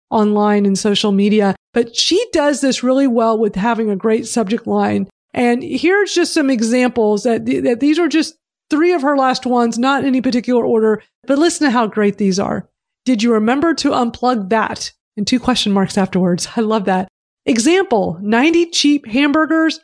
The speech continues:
or this. And this is in all caps with an exclamation on the end. I love when people do all caps, but in, in a really well done way, like the way she did it in this particular one. And we'll have this in the show notes. So if you guys, some of you guys are visual like me, you're gonna wanna look at this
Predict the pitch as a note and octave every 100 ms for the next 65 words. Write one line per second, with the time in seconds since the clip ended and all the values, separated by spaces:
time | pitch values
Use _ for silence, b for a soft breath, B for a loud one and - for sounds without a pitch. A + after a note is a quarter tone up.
0 | - C4 A#3+ F3+ C#4+ - - - - _
1 | - A#3 G#3 C#4 C4+ A3+ G#3+ A#3 - A3+
2 | G#3+ - A3 G#3+ A3 - G#3 A3 G#3+ G#3+
3 | G#3 G#3+ G3+ G3 - C#4 D#4+ F4+ D#4 C4+
4 | C4 A#3+ B _ _ _ A3 G#3+ D4+ D4+
5 | - B3+ - F#3+ B3 - - A#3+ A#3+ B3
6 | D4+ B3+ A#3+ A3 B3 C4 C4 A#3+ - G#3
7 | A3+ A3 G3 G#3 F#3+ G3+ G#3 - - G#3+
8 | G#3 G#3 G#3+ G#3 G3 - F#3+ G3+ G3+ G3+
9 | G3+ G3+ - G#3+ G#3 G3 F#3+ F#3+ G3+ -
10 | D#4 G#4 G#4 D#4+ C#4+ C4 A#3+ A3+ B3+ A#3+
11 | A#3 A3+ A#3+ A3 _ - A#3 C4 C#4+ -
12 | C#4+ C#4+ C4+ B3+ A#3 A#3 A3 B3 A#3 A3+
13 | A3+ A#3 A3+ A3+ A3 A3 G#3 G3+ F#3+ G3
14 | G3 G#3 A3+ A3